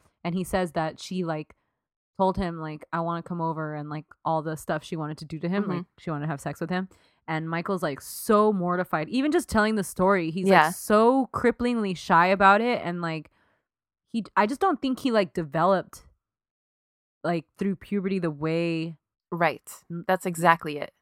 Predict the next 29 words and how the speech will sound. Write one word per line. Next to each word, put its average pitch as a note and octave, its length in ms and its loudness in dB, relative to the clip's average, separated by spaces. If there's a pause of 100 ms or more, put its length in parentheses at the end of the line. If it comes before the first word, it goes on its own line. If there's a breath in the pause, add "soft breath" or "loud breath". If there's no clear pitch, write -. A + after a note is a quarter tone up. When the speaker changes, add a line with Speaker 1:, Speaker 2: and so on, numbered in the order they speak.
(160)
Speaker 1:
the G#3 120 4
way, G3 340 2
like, F#3+ 200 0
we B3+ 200 2
all E3+ 220 6
did, D#3 280 -8
you D#3+ 80 -10
know? F3 200 -2
Like, F3 280 -4
y-, - 120 -16
I F3 40 -8
mean, F#3 140 -6
you F#3 80 -8
talk G3+ 140 -4
about E3 180 -2
sex, F3 220 -6
whatever, E3 400 -2
but, E3+ 140 -8
like, E3 100 0
Speaker 2:
Yeah. F3 120 2
Speaker 1:
he A3 80 0
literally, G#3 380 2
like, E3 220 -2
couldn't. A3+ 320 0
Like, E3 160 -6
he G#3 100 -4
was, F#3+ 160 -4
like, E3+ 160 -2
childlike F3+ 640 6